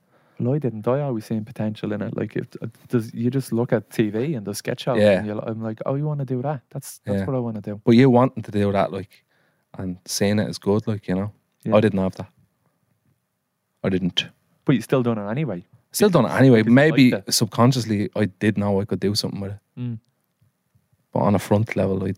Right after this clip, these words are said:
Speaker 2: didn't think so.
Speaker 1: So
Speaker 2: Just
Speaker 1: would you go
Speaker 2: more
Speaker 1: back and change anything?
Speaker 2: <clears throat> No, not really, no.
Speaker 1: No?
Speaker 2: No. I think everything's all right.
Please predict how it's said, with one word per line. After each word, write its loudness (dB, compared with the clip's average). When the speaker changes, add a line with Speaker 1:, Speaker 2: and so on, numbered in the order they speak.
Speaker 2:
didn't -4
think -4
so. -6
Speaker 1:
So -2
Speaker 2:
Just -2
Speaker 1:
would -6
you 0
go 2
Speaker 2:
more 0
Speaker 1:
back -2
and -2
change -2
anything? 0
Speaker 2:
<clears throat> -16
No, 6
not 2
really, 2
no. 2
Speaker 1:
No? -6
Speaker 2:
No. -8
I -20
think -2
everything's 0
all 2
right. 2